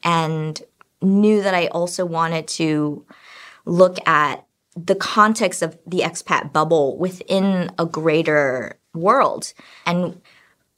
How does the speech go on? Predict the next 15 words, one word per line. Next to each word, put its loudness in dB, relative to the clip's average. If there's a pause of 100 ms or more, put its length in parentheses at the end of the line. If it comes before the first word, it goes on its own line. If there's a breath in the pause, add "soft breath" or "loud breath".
I 4
wanted 4
to 0
be 0
able -4 (100)
to 0 (180)
be 2
in -2
a, -2
this -2
bubble, 0 (240)
but 4
not 2
celebrate -2
it. -10